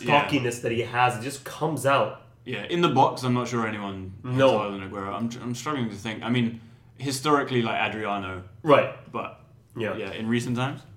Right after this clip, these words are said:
Speaker 1: Um, Silva's goal. Silva had, like, ten minutes to himself in the box, um, which was weird to see. Like, he was just there chilling.
Speaker 2: Yeah, why not?
Speaker 1: Um, good right foot finish. Uh, Sterling, again, a great game. Mars a good game until he,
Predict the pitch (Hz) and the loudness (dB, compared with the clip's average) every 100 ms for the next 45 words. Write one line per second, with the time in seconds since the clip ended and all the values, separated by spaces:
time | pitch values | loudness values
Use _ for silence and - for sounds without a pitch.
0 | - - 131 127 123 175 170 151 123 135 | -20 -10 -2 0 4 6 6 4 4 4
1 | 135 - 147 143 127 120 120 - 127 123 | 4 2 0 4 4 4 4 2 -2 -2
2 | 123 117 - 104 - 117 117 107 101 107 | -2 -2 -4 -6 0 0 0 -4 0 0
3 | 107 - - - - - _ - - 110 | 0 -6 -18 -20 -20 -20 _ -20 -6 0
4 | 107 104 101 101 98 107 117 - 107 98 | 2 2 0 -4 -8 -8 -10 -4 -4 -4
5 | - - - - - 110 110 110 107 113 | -10 -16 -20 -18 -8 -4 -4 -4 -6 -2
6 | 110 107 120 113 110 101 110 107 104 - | -2 0 0 -2 -4 0 2 2 0 -6
7 | 101 98 95 - 113 107 107 104 101 98 | -6 -6 -10 -12 -10 -8 -8 -6 -4 -4
8 | 95 107 110 123 113 113 110 - 110 - | -8 -14 -4 0 2 2 0 -2 -6 -2
9 | 113 107 - - - - - 117 - 175 | 0 -2 -4 -16 -20 -20 -8 -6 2 6
10 | 185 170 151 139 143 135 107 127 123 123 | 8 6 4 2 4 4 2 0 0 0
11 | 120 120 139 143 117 110 110 117 113 110 | 0 2 4 4 0 -2 -2 0 0 -2
12 | 117 107 107 107 | -4 -4 -6 -8